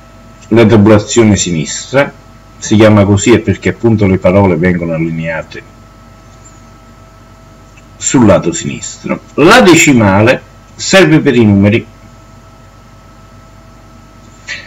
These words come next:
I numeri, come vedete, vengono allineati sul lato destro.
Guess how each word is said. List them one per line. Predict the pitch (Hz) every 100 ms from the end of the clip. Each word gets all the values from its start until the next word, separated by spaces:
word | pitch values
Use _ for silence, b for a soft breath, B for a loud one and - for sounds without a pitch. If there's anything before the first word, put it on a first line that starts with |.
| B - - - - - - - - - - - - - - - - - -
I | 220
numeri, | 226 180 139 123
come | 113 131 143
vedete, | 170 139 120 113
vengono | 113 110 110
allineati | 101 104 101 98 90 98
sul | - 98
lato | 95 101 92
destro. | 76 71 - - - 120